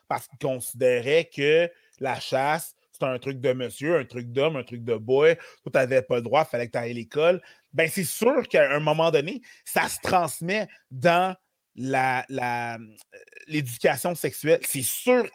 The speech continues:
à cent pour cent, tu sais, que cette espèce de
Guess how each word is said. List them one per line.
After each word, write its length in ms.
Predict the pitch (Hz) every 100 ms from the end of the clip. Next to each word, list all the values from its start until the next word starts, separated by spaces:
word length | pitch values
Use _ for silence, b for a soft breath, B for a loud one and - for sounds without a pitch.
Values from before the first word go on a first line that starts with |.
| -
à 100 | 143
cent 300 | - 220 208
pour 200 | 170 131
cent, 200 | - 180 - _ _ _
tu 80 | 139
sais, 120 | 170 _ _ _ _
que 80 | 160
cette 120 | 165
espèce 360 | 151 202 190
de 240 | 151 165